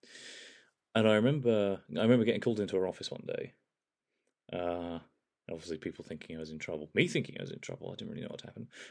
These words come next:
I got called into her office, went into her office, um, and I sat down, and she gave me about ten, about a ten inch, twelve inch tall cardboard cutout, um, of an, uh,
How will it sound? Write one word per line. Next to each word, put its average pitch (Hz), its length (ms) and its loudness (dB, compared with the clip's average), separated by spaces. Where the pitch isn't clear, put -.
I 95 60 -2
got 92 60 -2
called 120 180 8
into 87 180 4
her 82 80 2
office, - 280 -8
went 104 160 2
into - 180 -4
her 87 100 -6
office, - 300 -10
um, 98 440 2
and 107 80 0
I 104 40 0
sat 107 180 2
down, 101 180 0
and 101 160 -6
she - 100 -8
gave 139 440 4
me - 400 -8
about 123 200 -2
ten, 135 420 0
about 113 180 4
a - 60 0
ten 131 260 0
inch, 127 320 -6
twelve 120 280 8
inch 110 220 -4
tall 101 480 4
cardboard 101 420 2
cutout, 87 460 -6
um, 90 400 -4
of 90 380 0
an, 87 600 -6
uh, 90 240 0